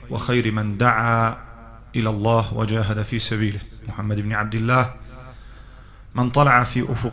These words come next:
الوجود بدره وسطعت فيه شمسه، أرسله الله بالبيان فأظهر دينه القويم على سائر الأديان، بلغ الرسالة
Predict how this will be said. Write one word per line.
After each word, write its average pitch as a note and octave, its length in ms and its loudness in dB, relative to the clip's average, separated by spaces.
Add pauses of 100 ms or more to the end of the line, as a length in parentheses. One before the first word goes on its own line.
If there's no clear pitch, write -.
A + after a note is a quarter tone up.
الوجود A2+ 460 2
بدره A2 440 2
وسطعت G#2+ 640 0
فيه A2 380 0
شمسه، B2 400 0 (520)
أرسله A2+ 380 6
الله G#2+ 300 2
بالبيان A2+ 640 2 (680)
فأظهر A2+ 560 2
دينه G#2+ 360 2
القويم G#2+ 520 2
على A2 300 2
سائر A#2 360 2
الأديان، A#2 600 2 (880)
بلغ A#2 280 6
الرسالة A2+ 540 6